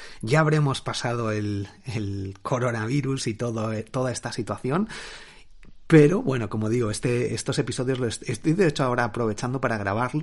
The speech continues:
varios episodios con un contenido que, bajo mi punto de vista, es bastante interesante. Todo lo que os voy a ir contando en los próximos episodios que, que irás oyendo como cada mes en Triunfa con tu blog.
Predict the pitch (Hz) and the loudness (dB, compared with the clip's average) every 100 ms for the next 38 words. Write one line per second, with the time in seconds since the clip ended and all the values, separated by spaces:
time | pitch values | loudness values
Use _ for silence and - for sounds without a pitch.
0 | 139 113 113 110 113 107 - 120 139 156 | -4 -2 -2 -2 -4 -4 -4 -2 -2 -2
1 | - - - 131 127 127 147 202 175 175 | -10 -20 -6 -2 -2 -2 -2 0 0 0
2 | 180 185 139 120 104 - 113 113 143 151 | 0 -2 -2 -2 -4 -2 -4 -2 0 0
3 | 147 151 110 120 120 151 - 127 113 104 | -2 -4 -4 -4 -2 -2 -2 -4 -4 -4
4 | - 123 107 - 117 123 120 113 113 113 | -4 -4 -4 -8 -4 -2 -2 -2 -2 -2
5 | 117 110 113 117 104 107 - 120 110 - | -2 -4 -4 -6 -8 -10 -6 -6 -6 -10
6 | - - 101 107 113 110 120 - 107 95 | -14 -10 -6 -4 -2 -2 -4 -6 -6 -4
7 | 92 92 113 107 127 104 104 110 113 - | -6 -6 -4 -4 -4 -2 -2 -2 -4 -10
8 | - - - 110 107 120 110 120 - 113 | -20 -12 -6 -4 -2 -2 0 -2 -4 -4
9 | 110 110 113 110 113 101 87 101 - | -4 -4 -4 -4 -4 -6 -6 -8 -10